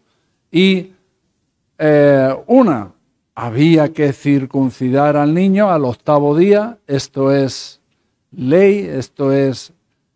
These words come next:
eh, conforme al rito, a la costumbre de los judíos. Y no solamente eso, sino que, bueno, parece ser que en aquel tiempo era el momento donde también se le daba el nombre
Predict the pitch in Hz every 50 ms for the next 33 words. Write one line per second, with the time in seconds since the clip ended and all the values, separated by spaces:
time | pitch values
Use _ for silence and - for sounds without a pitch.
0 | _ _ - - 120 120 120 117 117 113 - - 127 131 123 120 113 - - 156
1 | 165 165 160 147 143 139 135 131 123 120 120 120 113 127 143 160 190 202 180 196
2 | - 190 180 170 165 147 131 123 117 - 120 120 - - - 165 160 165 156 147
3 | 147 139 139 139 135 139 139 127 - - 147 151 170 190 190 196 208 202 190 -
4 | _ _ _ _ _ _ _ _ _ _ _ _ _ _ - 156 196 240 233 -
5 | 233 240 226 220 214 214 214 208 185 - 202 220 214 - - 202 - - 175 180
6 | 175 170 165 - - 170 165 156 160 170 165 - 151 190 226 220 202 190 147 -
7 | - 147 147 165 226 233 202 - 180 156 - - 170 175 165 156 - 160 151 139
8 | 135 127 - - 160 156 147 135 - - 156 165 165 143 131 - 165 170 165 160
9 | _ _ _ _ _ _ _ _ - 170 180 202 190 185 175 170 160 156 156 170
10 | 202 220 208 190 151 - 160 147 139 135 - _ _ _ _ _ _ - 127 147
11 | 147 143 139 147 - - 147 139 139 131 156 165 170 170 165 160 165 160 - -
12 | - - 139 135 131 135 131 139 143 143 139 139 139 135 135 - - - 123 120
13 | 120 123 139 147 143 139 127 110 120 110 101 95 98